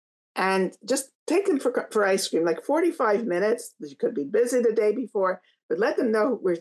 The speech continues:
people sitting in the audience, right? Who are we? What are we there for?" Anyway, so then she wrote back, "You want an in-person visit? Come in April." And we did. We just jumped on a plane for one day. Phil and I went down, and we went and we had a,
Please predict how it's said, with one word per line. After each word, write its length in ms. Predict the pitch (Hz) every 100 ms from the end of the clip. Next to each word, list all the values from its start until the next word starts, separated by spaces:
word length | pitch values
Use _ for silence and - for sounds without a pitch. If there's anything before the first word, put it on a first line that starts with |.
| _
people 280 | 226 262 262
sitting 340 | - 208 208 180
in 80 |
the 100 | 160
audience, 540 | 165 220 233 156 156 -
right? 220 | 175 202 _ _ -
Who 160 | 240
are 260 | 247 285 269
we? 160 | 175 151
What 140 | 180
are 60 | 214
we 100 | 226
there 260 | 226 240
for?" 340 | 247 - 147 - _ _ _ _ -
Anyway, 600 | 311 294 214 190 185 -
so 160 | - 233
then 180 | 233 370
she 140 | 403
wrote 260 | 370 240 233
back, 300 | 151 160 240 - -
"You 160 | 190 196
want 300 | 196 233 277
an 120 | 247
in-person 640 | 233 233 240 208 - 175
visit? 460 | 147 147 147 - - _ _ _ _ _ -
Come 180 | 285
in 140 | 302 262
April." 580 | 214 190 - - - - _ _ -
And 140 | 226
we 80 | 240
did. 340 | 285 392 233 -
We 140 | - 180
just 220 | 202 -
jumped 320 | 226 285 -
on 180 | 233 208
a 60 |
plane 400 | 202 - 170 190
for 180 | 226 165
one 260 | 160 202 233
day. 440 | 180 160 202 311 _ _ _ -
Phil 160 | 185
and 100 | 233
I 180 | 202 190
went 280 | 180 170 170
down, 420 | 175 151 180 311 _ _ - _ -
and 300 | 180 190 190
we 120 | 185
went 360 | 185 226 269
and 80 | 277
we 80 | 240
had 140 | 220
a, 180 | 175 156